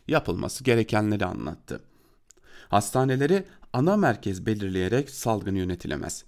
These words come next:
Salgına karşı ana mücadele merkezleri birinci basamak sağlık kurumları olmalı. Bu salgın evlerde, mahallelerde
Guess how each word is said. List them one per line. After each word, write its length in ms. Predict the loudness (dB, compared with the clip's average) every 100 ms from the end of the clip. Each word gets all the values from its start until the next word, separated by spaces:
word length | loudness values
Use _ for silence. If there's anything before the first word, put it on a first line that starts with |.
| -20 -20
Salgına 460 | -4 -2 0 2 0
karşı 520 | 0 -4 0 0 0 -2 -16 -2
ana 220 | 2 4
mücadele 500 | 4 2 -2 -4 -6
merkezleri 760 | -4 -4 -4 -4 -2 0 2 0 -8 -8 -4
birinci 400 | -2 -2 -2 -2
basamak 420 | -2 0 -2 -2
sağlık 340 | 0 0 0
kurumları 400 | -4 -8 -6 -8
olmalı. 380 | -10 -10 -10 -12 -16 -20 -8
Bu 60 | -4
salgın 580 | 2 2 2 0 -2 -6 -8
evlerde, 600 | -6 -4 -2 0 0 0
mahallelerde 880 | -4 -4 -2 -4 -4 -4 -2 -2 -2